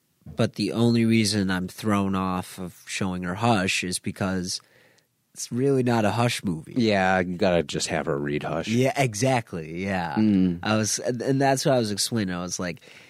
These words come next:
Speaker 1: it, like, it does deal with Hush, but at the end, it's not really him, and it's just, they,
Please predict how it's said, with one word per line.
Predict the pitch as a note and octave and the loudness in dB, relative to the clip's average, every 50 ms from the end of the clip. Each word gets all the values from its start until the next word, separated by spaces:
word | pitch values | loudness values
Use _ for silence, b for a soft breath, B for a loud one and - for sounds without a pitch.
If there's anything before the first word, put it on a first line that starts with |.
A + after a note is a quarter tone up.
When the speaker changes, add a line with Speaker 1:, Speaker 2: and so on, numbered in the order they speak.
| B B B B B - | B B B B B -4
Speaker 1:
it, | - D#3 A#2 - | -2 -2 -2 0
like, | C#3+ D#3+ D#3 D3 D3+ C3 - - _ _ - | 0 2 2 2 2 0 -2 -8 _ _ -6
it | E3+ E3+ _ - | -6 -6 _ 0
does | - E3 F3 F3+ F3+ D#3+ D3 | 2 2 4 4 2 2 0
deal | - C#3+ C#3+ C#3+ C#3+ C#3+ | 2 2 4 4 4 4
with | C#3+ C#3 - | 2 0 -2
Hush, | - - C#3+ C3+ C3+ C3+ A#2+ - - | -4 0 2 4 4 4 2 0 -4
but | G#2 G2 G#2 | -4 -4 -4
at | A2 - | -4 -4
the | G#2+ F#2+ D2+ | -4 -2 0
end, | A2 A#2 A#2 A#2 A2+ A2+ G#2 | 0 2 2 2 0 0 -2
it's | - - - - - - | -4 -6 -8 -8 -6 -4
not | A2 A2+ - - | -4 -4 -4 -6
really | - - - G2+ G2+ G2 G2+ G#2 G#2 G#2 G#2 G2+ G2 G2 | -8 -10 -8 -4 0 2 4 4 4 4 2 2 0 -2
him, | A2 A2+ A2 A2+ G#2 G2 G2 G2 G2 G2 F#2+ F#2 F#2 F#2 F#2 F2+ F2+ E2+ - | -4 -4 -2 0 2 2 2 2 2 2 0 -2 -2 -4 -4 -4 -6 -8 -8
and | - E2+ G2+ G2 | -6 -6 -4 -4
it's | F#2 F2 - - - - - | -4 -4 -4 -4 -4 -2 0
just, | G#2 G2 F#2 - - - - - - - | 0 0 0 0 -2 -2 -4 -8 -10 -6
they, | - G#2 G#2+ A2 G#2+ G2+ F#2+ F2+ E2 C2 | -2 0 2 4 4 2 2 0 0 -4